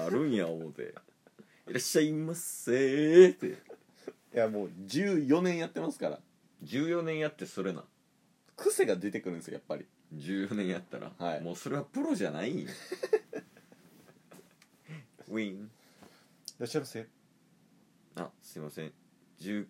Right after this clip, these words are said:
Speaker 1: 九時で予約してたケースです。
Speaker 2: えー、十九時。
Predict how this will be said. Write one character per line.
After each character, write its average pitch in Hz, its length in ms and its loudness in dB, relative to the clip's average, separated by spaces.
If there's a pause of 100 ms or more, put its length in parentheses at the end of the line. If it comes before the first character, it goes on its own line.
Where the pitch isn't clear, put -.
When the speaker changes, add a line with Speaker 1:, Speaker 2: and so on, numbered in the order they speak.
Speaker 1:
九 110 100 -8
時 85 160 -10
で 76 140 -4
予 76 120 -4
約 76 360 -10
し - 160 -20
て 80 100 -10
た 71 120 -14 (220)
ケ - 240 -14
ー 85 100 -6
ス - 160 -18
で 69 80 -12
す。 - 160 -18 (1400)
Speaker 2:
え 90 240 -4
ー、 82 80 -6
十 110 440 -8
九 107 140 -8
時。 80 240 -10